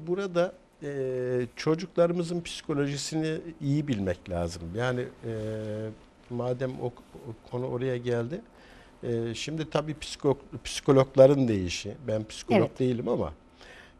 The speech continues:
Speaker 1: e, çocuklara, e, tabii büyük bir ilgi ve sevgiyle yaklaşmak ama onu da disiplinize etmek.
Speaker 2: Evet.
Speaker 1: Şimdi bizde, e,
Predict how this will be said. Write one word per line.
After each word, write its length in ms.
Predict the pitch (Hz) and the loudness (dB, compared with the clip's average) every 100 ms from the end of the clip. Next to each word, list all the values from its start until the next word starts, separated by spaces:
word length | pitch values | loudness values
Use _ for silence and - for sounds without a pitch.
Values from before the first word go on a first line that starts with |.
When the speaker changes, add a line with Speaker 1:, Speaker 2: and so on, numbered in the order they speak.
| 120 | -4
Speaker 1:
e, 340 | 113 110 110 113 110 | -2 -2 -4 -6 -8
çocuklara, 760 | - 147 151 185 - 180 175 - - - - - - - - - | -2 0 0 -2 4 8 8 4 -4 -20 -20 -20 -20 -20 -14 -4
e, 60 | 123 123 123 123 123 123 131 139 - - - - | -2 0 -2 -2 -6 -6 -10 -12 -16 -20 -20 -8
tabii 320 | 156 175 156 139 | -6 -4 -6 -6
büyük 320 | 143 165 165 156 | -8 -8 -8 -14
bir 100 | 170 | -4
ilgi 360 | 156 147 160 180 | 0 0 0 0
ve 120 | 147 | 0
sevgiyle 600 | - 147 143 143 135 101 | 4 4 4 4 2 2
yaklaşmak 720 | 92 87 - 85 - 90 - | 0 -2 -4 -8 -6 -10 -4
ama 180 | 170 208 | -2 0
onu 280 | 180 185 190 | 0 2 2
da 180 | 160 | 0
disiplinize 640 | 160 - 170 147 147 147 147 | 0 -2 -4 0 2 4 4
etmek. 520 | 113 - - - - | 2 -2 -14 -12 -4
Speaker 2:
Evet. 220 | 208 143 - - - - - | -4 -4 -10 -18 -20 -20 -16
Speaker 1:
Şimdi 380 | - 147 151 151 | -10 -8 -8 -6
bizde, 400 | 156 151 156 147 - - - | -2 4 4 4 -8 -20 -16
e, 60 | 135 | -8